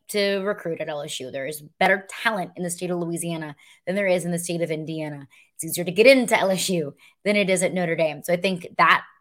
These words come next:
part of it would lead Brian Kelly to, um, maybe have better resources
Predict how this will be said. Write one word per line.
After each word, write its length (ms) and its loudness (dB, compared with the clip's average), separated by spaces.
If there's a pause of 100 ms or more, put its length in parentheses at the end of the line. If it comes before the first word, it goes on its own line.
(140)
part 180 4
of 120 2
it 180 2 (960)
would 180 -4
lead 460 -4 (240)
Brian 260 4
Kelly 460 0
to, 360 0
um, 380 -4 (400)
maybe 140 -2
have 240 2
better 160 2
resources 720 -2